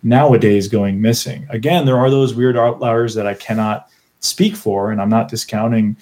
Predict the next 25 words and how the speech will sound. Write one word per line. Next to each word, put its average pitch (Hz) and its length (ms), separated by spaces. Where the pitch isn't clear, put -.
that 107 120
entirely, 107 540
but 104 200
that's, 113 300
that's 117 220
kind 151 180
of 131 60
the 127 80
whole 127 200
point 139 340
of 101 160
in, 113 300
in 123 140
the, 107 220
the 110 220
Land 113 240
of 107 60
the 101 60
Missing 110 300
in 95 80
that 92 180
film, 117 300
we 98 100
talk 107 380
about, 101 420